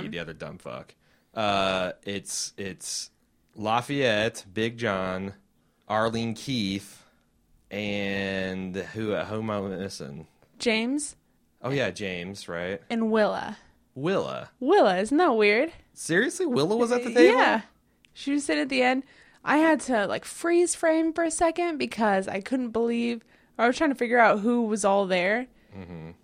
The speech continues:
Speaker 1: And you just barely got a glimpse of her, which makes me wonder why even she was there.
Speaker 2: Yeah, I don't know. I mean, especially it's like, you know, there's no, no, uh, Letty Mae to stumble in and wanna drink her blood or stab her in the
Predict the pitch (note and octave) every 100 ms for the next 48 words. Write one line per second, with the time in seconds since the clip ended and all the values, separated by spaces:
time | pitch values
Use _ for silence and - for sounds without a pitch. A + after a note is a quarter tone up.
0 | - B3+ C4 B3+ A#3+ D4+ G4 G4 D#4 C4+
1 | B3+ D4+ - A#3 F#3+ F#3 G3 - A3+ A3
2 | - G#3+ G#3 G3 F3+ E3+ F3 G#3 B3 C4+
3 | - A#3+ B3 C#4 D4+ D4+ - C4+ B3+ A#3+
4 | A#3 B3+ D4 - - _ - G3+ G3 D#3
5 | A2+ F#2 F2 G2+ C3 C#3 C#3 A#2+ F2 E2
6 | - _ - A2 A2 G#2 C3+ C3+ A#2 G#2
7 | G#2+ G2 F#2+ G2 F#2+ F#2+ F#2 F2+ - E2+
8 | F#2 F#2+ G2 F#2+ F2 - _ _ _ -
9 | F#2+ G#2 G2+ G2 F2+ F2 E2+ E2 G#2+ G#2+
10 | G2 G#2 A2 F#2+ - G2 F#2 F#2 F#2 F#2
11 | F2+ F#2 E2+ F#2+ F2 D#2+ G2 G2 F#2 E2
12 | - F#2 F#2 F2+ E2